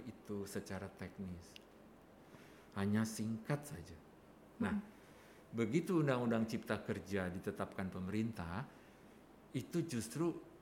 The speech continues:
Speaker 1: kita semuanya itu merasakan adanya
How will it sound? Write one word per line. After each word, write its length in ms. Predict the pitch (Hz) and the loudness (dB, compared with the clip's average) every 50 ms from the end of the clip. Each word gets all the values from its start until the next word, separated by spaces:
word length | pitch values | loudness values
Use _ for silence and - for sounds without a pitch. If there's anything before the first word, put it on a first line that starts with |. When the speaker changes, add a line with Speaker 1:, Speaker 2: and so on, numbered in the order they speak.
| - - - - - - - - | -20 -20 -20 -20 -20 -20 -18 -2
Speaker 1:
kita 320 | - 135 120 - 160 165 | 0 0 2 4 2 2
semuanya 560 | 156 - 139 123 120 117 117 113 117 139 151 | 2 2 0 2 4 4 4 4 4 2 0
itu 500 | 113 113 - - 175 170 - - - - - 127 | 0 -2 -2 0 -2 -2 -2 -6 -12 -6 0 4
merasakan 880 | 123 123 117 107 - 113 117 - - 147 147 147 135 - - - - | 4 6 4 4 2 -2 -2 0 0 0 0 0 -2 -6 -10 -4 0
adanya 760 | 123 117 110 101 107 101 98 98 104 104 107 117 135 139 | 2 2 4 4 4 2 2 2 2 2 4 4 4 2